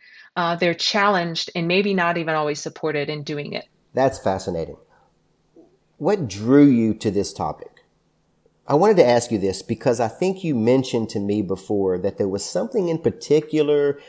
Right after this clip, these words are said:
Speaker 2: that sparked your interest in this. So I wanted to ask you that before we move on.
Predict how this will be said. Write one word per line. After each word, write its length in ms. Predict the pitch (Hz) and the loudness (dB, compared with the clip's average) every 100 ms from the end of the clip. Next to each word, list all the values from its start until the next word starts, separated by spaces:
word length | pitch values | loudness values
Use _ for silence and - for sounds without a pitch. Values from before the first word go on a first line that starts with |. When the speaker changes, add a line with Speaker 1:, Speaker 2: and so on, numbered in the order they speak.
| - | -8
Speaker 2:
that 140 | - 110 | -2 0
sparked 480 | - - 127 135 - | -2 0 2 2 2
your 100 | 120 | 4
interest 420 | 117 131 143 - | 4 2 0 2
in 160 | 139 131 | 0 0
this. 340 | 131 135 - _ _ - | -2 -4 -10 _ _ -4
So 140 | 175 | 2
I 100 | 175 | 4
wanted 200 | 190 180 | 4 4
to 100 | 143 | 4
ask 300 | 131 131 - | 4 0 0
you 120 | 123 | 0
that 460 | 104 101 101 - 98 | 2 0 -2 -6 -8
before 240 | 98 - | -6 -2
we 100 | 98 | 0
move 200 | 95 92 | 0 -2
on. 200 | 85 85 | -6 -12